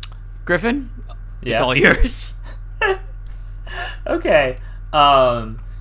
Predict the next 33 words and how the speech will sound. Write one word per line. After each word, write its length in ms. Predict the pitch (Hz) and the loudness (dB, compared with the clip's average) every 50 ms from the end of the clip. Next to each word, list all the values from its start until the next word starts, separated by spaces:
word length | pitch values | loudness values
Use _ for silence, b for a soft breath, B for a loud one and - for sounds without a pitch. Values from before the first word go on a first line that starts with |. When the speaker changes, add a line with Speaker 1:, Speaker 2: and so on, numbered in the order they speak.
| B B - | B B -10
Speaker 2:
so 140 | - - 160 156 | -10 -8 -2 2
as 220 | 180 226 311 349 | 4 4 4 2
we 120 | 311 185 | 0 -2
mentioned 560 | 123 113 123 170 - - 120 110 104 104 104 - | -2 -2 -2 -2 -4 -4 -6 -6 -6 -6 -8 -8
before 340 | 113 110 - - 147 131 | -8 -8 -6 -4 -4 -4
with 140 | 113 113 - | -4 -4 -6
the 80 | 123 113 | -8 -8
Thor 280 | - - 120 131 165 175 | -6 -4 -2 -2 -2 -2
trailer, 440 | 180 - 120 107 101 - - - - | -2 -4 -4 -2 -2 -2 -2 0 2
that 100 | 120 165 | 2 2
was 120 | 180 185 | 2 2
actually 420 | 185 185 180 - 160 147 139 127 | 0 -2 -4 -4 -6 -4 -4 -4
released 760 | 110 98 101 117 117 113 123 135 151 139 - - - 135 - - | -4 -6 -6 -6 -4 -2 -2 -4 -4 -6 -8 -10 -10 -10 -8 -6
during 280 | - 147 143 139 131 123 | -4 -2 -2 -2 -2 -4
halftime 920 | 113 - - 135 139 180 196 - - - 151 131 120 110 107 107 104 104 | -6 -4 -2 0 0 0 -2 -4 -4 0 0 2 2 2 0 -2 -4 -4
of 420 | - - 123 120 117 107 - - | -2 0 2 2 2 0 -4 -6
one 140 | 117 127 143 | -4 -4 -2
of 80 | 151 135 | -2 -4
the 80 | 123 | -4
games 280 | 113 131 131 139 135 127 | -4 -4 -4 -4 -4 -4
of 100 | 135 113 | -4 -4
the 180 | 120 110 - 147 | -4 -6 -8 -8
Eastern 260 | 143 - - 147 131 | -10 -8 -10 -10 -8
Conference 460 | - - 131 131 127 - 127 117 - | -6 -6 -4 -4 -4 -6 -8 -8 -8
Finals 480 | - - 127 127 123 117 113 110 107 110 | -4 -2 -2 0 0 -2 -4 -6 -6 -8
between 340 | 127 123 - - 143 123 | -8 -8 -6 -6 -6 -6
the 60 | 120 113 | -6 -6
Celtics 580 | - - 135 131 131 - 143 135 - - - | -4 -4 -4 -4 -4 -4 -6 -6 -6 -8 -8
and 300 | - 127 123 123 123 123 117 | -6 -4 -4 -4 -4 -4 -4
the 100 | 113 110 | -4 -4
Heat, 260 | 110 117 113 113 110 | -4 -4 -4 -4 -6
which 100 | 110 110 | -8 -8
is 140 | 117 113 | -10 -12